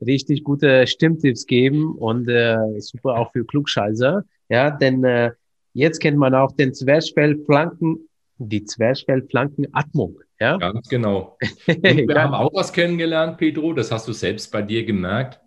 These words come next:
Speaker 1: Ja.
Speaker 2: Es ist so eine gewisse Hemmung da, ne? Man kommt sich so ein bisschen
Speaker 1: Absolut.
Speaker 2: blöd dabei vor.
Speaker 1: Ja, genau,
Speaker 2: Und deswegen
Speaker 1: genau.
Speaker 2: macht man's nicht, ne?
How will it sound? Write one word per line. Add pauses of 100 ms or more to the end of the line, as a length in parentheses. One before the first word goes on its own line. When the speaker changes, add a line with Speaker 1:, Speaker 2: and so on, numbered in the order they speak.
(120)
Speaker 1:
Ja. (1400)
Speaker 2:
Es
ist
so
eine
gewisse
Hemmung
da,
ne?
Man
kommt
sich
so
ein
bisschen
Speaker 1:
Absolut.
Speaker 2:
blöd
dabei
vor.
Speaker 1:
Ja,
genau,
Speaker 2:
Und
deswegen
Speaker 1:
genau.
Speaker 2:
macht
man's
nicht,
ne?